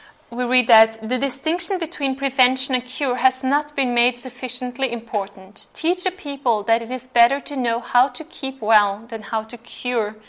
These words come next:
disease. Our physicians should be wise educators, warning all against self-indulgency,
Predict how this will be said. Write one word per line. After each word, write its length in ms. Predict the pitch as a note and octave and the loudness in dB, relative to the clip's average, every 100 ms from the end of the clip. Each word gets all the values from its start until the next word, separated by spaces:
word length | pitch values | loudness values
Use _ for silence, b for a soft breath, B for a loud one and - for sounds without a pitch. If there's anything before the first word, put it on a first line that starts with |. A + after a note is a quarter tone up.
| B _ | B _
disease. 540 | A3 A3 G#3+ G3 - - - _ _ B B B B | -10 -10 -12 -12 -14 -18 -20 _ _ B B B B
Our 80 | B3 | 0
physicians 640 | A#3+ B3 C#4 C4+ F#4 F#4+ - | 0 -2 -4 -2 0 -2 -2
should 180 | C4 | -4
be 100 | B3 | -2
wise 640 | A#3 G#3+ A#3 D4+ E4+ - - _ - | -2 2 4 4 2 -8 -14 _ 0
educators, 1120 | C#4 D#4+ C#4+ - A3 G3 - - - - - _ _ _ _ _ _ _ _ _ _ _ _ _ _ _ _ _ _ B B B B - | 0 -2 -6 -8 -10 -8 -10 -14 -16 -18 -18 _ _ _ _ _ _ _ _ _ _ _ _ _ _ _ _ _ _ B B B B -6
warning 460 | A3+ C4 D#4+ E4+ - | 2 4 6 4 4
all 220 | C4 D4+ | 6 6
against 400 | C#4 B3+ B3 - | 4 2 0 -2
self-indulgency, 1160 | C4 B3+ B3+ B3+ A#3 G#3+ A3 A#3+ A#3 D4 F4+ | 4 4 4 0 4 4 2 -6 -4 -4 -6